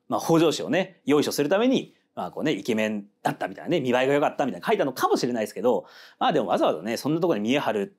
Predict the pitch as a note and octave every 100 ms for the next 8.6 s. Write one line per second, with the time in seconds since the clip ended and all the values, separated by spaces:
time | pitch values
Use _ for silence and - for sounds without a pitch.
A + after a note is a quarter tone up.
0 | _ F#2+ F2+ A2 B2 F#2+ F2 E2+ - _
1 | _ C3 A3+ C#4 F3+ A2+ B2 B2 - -
2 | - - D#3+ A#2 B2+ G#2 G#2 E2+ D#2+ C#3+
3 | G#2+ - D2 _ C3 - B2 A2 F#2 F#2+
4 | A#2+ G#2 D#2+ E3+ G#2 A2+ B2+ B2 C3 A#2
5 | E2 - B2+ B2 B2+ C3 B2 G2 E2 G#2+
6 | F2+ F#2 D2+ F2 F2 - - _ A3+ C#3
7 | C#3+ F#3 F3 G3+ G#3+ B3+ C#3+ A2 B2 F2
8 | G2 F2 G#2+ - D2 -